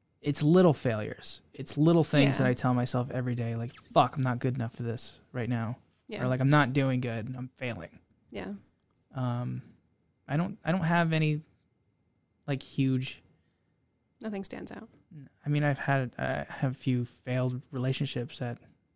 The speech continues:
Speaker 1: changed me as a person, for sure, you know, but as far as, like, business or career or anything, no, not really. I could have done better at school. I can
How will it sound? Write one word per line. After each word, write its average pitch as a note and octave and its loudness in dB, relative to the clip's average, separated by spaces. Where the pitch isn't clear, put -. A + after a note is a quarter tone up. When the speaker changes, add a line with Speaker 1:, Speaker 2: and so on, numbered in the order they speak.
Speaker 1:
changed C3+ 2
me B2+ 6
as B2 2
a A#2+ -2
person, B2+ -4
for - -18
sure, F3+ -4
you C3 -4
know, A#2+ -4
but A#2+ -8
as - -8
far E3 6
as, D#3 4
like, C3 4
business F3 6
or A#2 0
career C#3 -2
or C#3+ -6
anything, D3+ -4
no, E3 -2
not D#3+ -2
really. C#3+ -2
I D3+ -12
could C#3+ 0
have B2+ 2
done B2 0
better A#2+ -4
at C3 -8
school. B2+ -4
I E3+ -18
can C3 -4